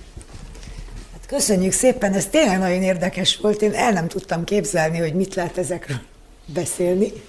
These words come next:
mert ezek olyan egyértelműnek tűntek, hogy hát igen, középkori, meg koraújkori pénzek, magyar pénzeket utánoztak, vagyis hát ilyen fantáziavereteket készültek belőlük, mit lehet erről beszélni.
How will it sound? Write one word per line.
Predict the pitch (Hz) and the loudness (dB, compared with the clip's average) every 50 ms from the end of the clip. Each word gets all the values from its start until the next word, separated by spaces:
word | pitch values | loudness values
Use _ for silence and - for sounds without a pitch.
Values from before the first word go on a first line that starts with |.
| - - - - - - - - | -20 -18 -18 -18 -18 -18 -16 -2
mert | - 214 208 214 | 2 6 6 8
ezek | 214 208 226 - | 8 6 6 6
olyan | 254 254 240 233 | 6 8 8 8
egyértelműnek | 254 247 202 185 185 185 180 - 190 185 180 185 190 180 180 185 185 | 8 6 6 4 2 2 2 2 2 2 4 4 2 2 2 0 -2
tűntek, | - - 220 214 208 214 214 214 | 0 0 2 2 2 2 0 0
hogy | - 220 208 - | -2 -4 -4 -4
hát | 233 - - | -6 -6 -6
igen, | 143 139 160 156 180 | -4 -4 -4 -6 -4
középkori, | - 208 202 - 180 175 175 - - 190 175 180 175 | -2 -2 -2 -2 -4 -6 -6 -4 -4 -2 0 0 -2
meg | 156 170 156 160 123 - - - - - - - - - - - - | -2 -2 -6 -6 -8 -12 -18 -20 -20 -20 -20 -20 -20 -20 -20 -18 0
koraújkori | - 214 202 185 175 165 170 165 - 160 151 170 165 | 4 4 6 6 6 4 0 -2 -2 -2 0 0 4
pénzek, | - 269 285 269 240 190 196 185 - | 8 10 10 10 12 10 8 8 6
magyar | 190 185 165 147 95 101 - - | 4 2 2 2 0 -2 -2 2
pénzeket | - 247 240 208 180 180 160 - - 143 147 - - - | 4 6 6 8 6 4 2 0 -2 -4 -6 -6 -10 -8
utánoztak, | - 208 185 170 156 156 139 - - - 156 147 - - | -2 -2 0 0 0 -4 -6 -6 -6 -8 -8 -8 -10 -10
vagyis | - 143 147 135 107 - - - - | -8 -6 -6 -6 -6 -8 -8 -8 -10
hát | 143 131 - | -12 -10 -10
ilyen | 147 156 147 143 - - - - - - - - | -8 -6 -6 -8 -10 -12 -14 -18 -20 -20 -18 -12
fantáziavereteket | - - - 196 180 175 - 160 151 151 135 147 151 151 160 151 147 139 - 135 135 135 139 131 - | 0 4 6 6 6 6 2 0 0 0 0 0 0 0 0 0 0 -2 -2 -4 -4 -4 -6 -6 -6
készültek | - 160 160 - - 131 117 - 120 123 131 | -6 -4 -4 -4 -6 -8 -8 -8 -8 -6 -4
belőlük, | 165 190 196 190 190 175 175 165 - - | -2 0 0 0 0 0 -2 -4 -8 -10
mit | - 160 - - | -12 -10 -8 -6
lehet | 127 113 117 - - | -6 -8 -8 -8 -8
erről | 127 131 120 120 117 | -8 -8 -8 -8 -8
beszélni. | 107 127 - - - - 90 - - | -8 -8 -8 -8 -10 -10 -10 -10 -12